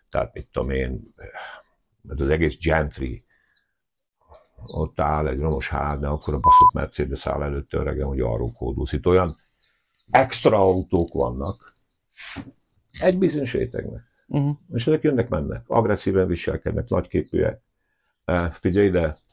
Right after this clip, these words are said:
Speaker 1: szándékosan vagyok provokatív. Izrael egészében nincs annyi Mercedes. Nem a német autó van, ahol tök mindegy.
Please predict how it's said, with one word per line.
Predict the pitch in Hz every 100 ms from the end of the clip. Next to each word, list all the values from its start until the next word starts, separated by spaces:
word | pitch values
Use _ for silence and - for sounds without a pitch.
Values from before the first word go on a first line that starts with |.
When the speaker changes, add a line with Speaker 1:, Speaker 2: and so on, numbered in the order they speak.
| _ - _ _ _ _ 135 135 110 -
Speaker 1:
szándékosan | - - 110 104 87 78 78 85 71
vagyok | 69 65
provokatív. | 67 67 58 - - - 117 _ _ -
Izrael | 120 104 107 104 98 -
egészében | - 127 123 107 - 92 85 87
nincs | 87 82
annyi | 90 87
Mercedes. | 85 80 - 76 73 76 - - _ _ _ _ _ _ _ _ _ _ -
Nem | 98
a | 104
német | 90 76 -
autó | 69 - 67
van, | 65
ahol | 67 67 -
tök | 123
mindegy. | 95 82 76 69 62 -